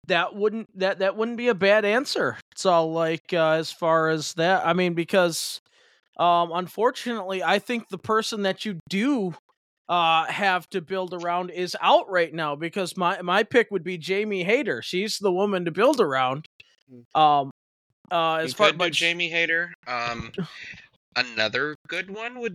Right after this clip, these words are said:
Speaker 2: possibly be, you know, get Athena out of R O H.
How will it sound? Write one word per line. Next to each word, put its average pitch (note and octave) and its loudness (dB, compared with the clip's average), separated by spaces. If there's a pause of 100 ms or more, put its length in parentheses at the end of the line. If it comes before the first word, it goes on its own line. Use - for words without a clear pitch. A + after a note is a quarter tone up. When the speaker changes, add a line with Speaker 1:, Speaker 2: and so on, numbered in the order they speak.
(140)
Speaker 2:
possibly - -2
be, B3 -2 (580)
you D3 -10
know, D3 -6
get D3+ -4
Athena D#3 -4
out D3 0
of C#3 -10
R D3 -6
O B2+ -6
H. D3 0